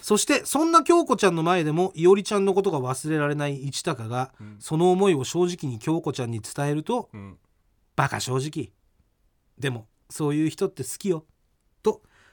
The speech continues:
Speaker 1: 最高におしゃれな切り返しをしてくれるのです。
Speaker 2: うん。
Speaker 1: 京子ちゃんはそれ以降、
Speaker 2: うん。
Speaker 1: 一切本編には出てきませんが。
Speaker 2: <laughs> いるよな、でも、どの漫画にもなんか夏になったら、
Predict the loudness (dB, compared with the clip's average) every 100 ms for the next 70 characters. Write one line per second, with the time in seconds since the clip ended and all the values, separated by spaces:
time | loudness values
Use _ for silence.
0 | _ -8 2 2 6 4 4 -2 -2 -2
1 | -6 -8 -6 -6 -6 -6 -6 -6 -6 -8
2 | -10 -18 -20 -16 -12 -10 -8 -8 -10 -14
3 | -18 -20 _ -6 0 2 2 2 -2 -2
4 | 0 0 -2 -6 _ -10 -8 -4 2 2
5 | 2 -2 -2 -2 -2 -6 -6 -6 -6 -6
6 | -6 -6 -2 0 2 2 2 2 0 2
7 | -2 -2 -10 -10 -10 -2 2 4 2 0
8 | 0 -2 0 0 2 2 2 0 -2 -2
9 | -2 -4 -2 -2 0 -2 -2 -4 -4 -2
10 | 0 0 -2